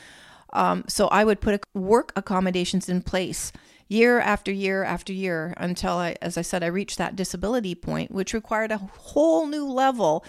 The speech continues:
of trust in myself to go through a really major transformation.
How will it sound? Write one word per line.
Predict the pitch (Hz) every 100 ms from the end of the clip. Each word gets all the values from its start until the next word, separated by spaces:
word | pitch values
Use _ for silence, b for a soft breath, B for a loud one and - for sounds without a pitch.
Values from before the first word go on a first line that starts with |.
| B B B
of | 208
trust | - 247 -
in | 240 214
myself | 202 190 - 208 202
to | 220
go | 196
through | 202 - 202
a |
really | 190 190 220 233 277 285 254 208
major | 185 196 208 202
transformation. | 185 202 180 - - 185 202 - 165 -